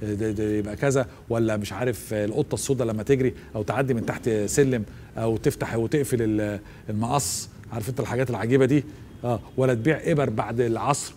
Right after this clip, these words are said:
ولا الكلام اللي هو بيحصل زمان ده أو ما زال بيحصل في حتت ما أعرفش. المهم كل الأشياء اللي بتقرأ عنها في العادات والتقاليد الغريبة،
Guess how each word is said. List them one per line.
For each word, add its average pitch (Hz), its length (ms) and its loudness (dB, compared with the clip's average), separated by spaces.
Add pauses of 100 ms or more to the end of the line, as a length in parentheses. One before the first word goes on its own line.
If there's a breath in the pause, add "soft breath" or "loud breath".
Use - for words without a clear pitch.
(200 loud breath)
ولا 123 180 0
الكلام 139 280 0
اللي 156 120 4
هو 156 100 6
بيحصل 143 340 0
زمان 131 320 0
ده 151 160 2 (240 loud breath)
أو 110 180 0
ما 117 120 0
زال 135 140 6
بيحصل 131 280 4
في - 100 -6
حتت 135 220 -2
ما 104 60 -2
أعرفش. 147 300 2 (560 loud breath)
المهم 151 380 4 (120)
كل 160 160 2
الأشياء 135 280 0
اللي 143 120 4
بتقرأ 139 280 2
عنها 139 200 0
في 123 80 -6
العادات 113 320 -2
والتقاليد - 340 0
الغريبة، 127 320 6